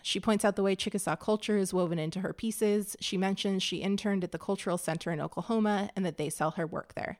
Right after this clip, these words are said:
The woman seems satisfied with her reply, smiles, makes small talk, and ends with, "You've done very well. Very nice to have met you." She points to her program. "I marked all the Chickasaws in here and wanted to come see." Kristen laughs. "I don't think there are very many of us here."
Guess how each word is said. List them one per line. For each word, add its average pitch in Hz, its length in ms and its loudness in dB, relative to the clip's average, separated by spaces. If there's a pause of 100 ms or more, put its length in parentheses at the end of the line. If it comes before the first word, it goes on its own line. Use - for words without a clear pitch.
(580)
The 208 60 2
woman 226 200 8
seems 226 240 2
satisfied 202 460 2
with 190 120 -4
her 202 80 0
reply, 165 480 0
smiles, 196 680 2
makes 190 180 0
small 170 220 0
talk, 170 320 -2
and 165 80 -4
ends 175 240 -2
with, 180 300 0
"You've 220 140 -4
done 247 160 4
very 269 180 4
well. 262 340 2 (140)
Very 262 160 0
nice 226 180 2
to 208 120 -2
have 175 140 -2
met - 160 -6
you." - 220 -4 (640)
She - 160 -2
points 220 240 4
to 233 80 2
her 208 60 2
program. 170 520 0 (340)
"I 233 60 2
marked 247 260 6
all 240 120 6
the 226 80 0
Chickasaws 214 520 2
in 185 120 0
here 175 200 0
and 160 140 -2
wanted 160 260 -2
to - 80 -10
come 175 160 -2
see." 165 360 -4 (480)
Kristen 196 340 0
laughs. - 500 -4
"I 196 140 2
don't 220 340 0
think 202 200 4
there 190 180 2
are 180 40 0
very 170 220 0
many 165 280 -2
of 160 100 -6
us - 200 -6
here." 175 300 -2